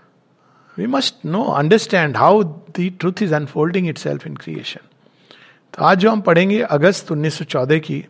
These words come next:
कुछ प्रार्थनाएं हैं, कुछ अंश इधर उधर से last में इकतीस अगस्त की प्रार्थना पढ़ेंगे। और ये प्रार्थना उस समय की है, अगस्त में क्या हो, शुरू हो गया था उन्नीस सौ चौदह में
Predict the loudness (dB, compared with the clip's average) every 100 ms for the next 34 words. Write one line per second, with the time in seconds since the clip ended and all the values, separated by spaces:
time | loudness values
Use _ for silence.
0 | _ -4 -2 -2 -4 -4 -8 -10 -10 -12
1 | -10 -8 -4 -6 -6 -6 -2 -2 -2 -6
2 | -6 -6 -2 -2 -2 -6 -16 -18 _ -20
3 | -20 _ _ _ _ -20 -6 -6 -4 -6
4 | -4 -6 -6 -12 -8 -10 -10 -10 -8 -8
5 | -12 -16 _ _ _ _ _ _ _ _
6 | _ -20 -20 _ -4 0 2 4 2 4
7 | 0 0 0 -2 -2 2 2 0 -4 -6
8 | -4 0 -2 -2 -4 -2 -4 -14 -20 -18
9 | -16 -18 -12 0 4 4 0 -10 -4 0
10 | 2 2 2 0 -4 -6 -6 -6 -6 -4
11 | -2 -2 -4